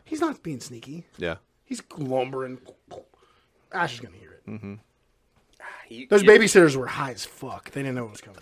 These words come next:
Speaker 2: A few of them quite were quite high.
Speaker 3: But he,
Speaker 2: Yeah.
Speaker 3: he, you, he could be close to three bills. He's still sneaky.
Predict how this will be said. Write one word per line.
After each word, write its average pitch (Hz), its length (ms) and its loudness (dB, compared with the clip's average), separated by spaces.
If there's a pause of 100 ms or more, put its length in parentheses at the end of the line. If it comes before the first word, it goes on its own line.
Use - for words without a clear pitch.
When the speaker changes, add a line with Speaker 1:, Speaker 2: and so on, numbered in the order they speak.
(120)
Speaker 2:
A - 40 2
few 160 220 8
of 110 80 8
them 92 140 0
quite 82 320 -2 (280)
were 87 140 -8
quite 85 240 0
high. - 240 -10
Speaker 3:
But 151 180 -2
he, 170 180 -2
Speaker 2:
Yeah. - 120 -6
Speaker 3:
he, 123 260 -4 (140)
you, 127 240 -18
he 165 140 -6
could 147 180 -4
be - 120 2
close 156 300 4
to 139 80 -12
three 139 180 -4
bills. 117 300 -4
He's 117 160 -10
still 135 240 -2
sneaky. 185 520 -10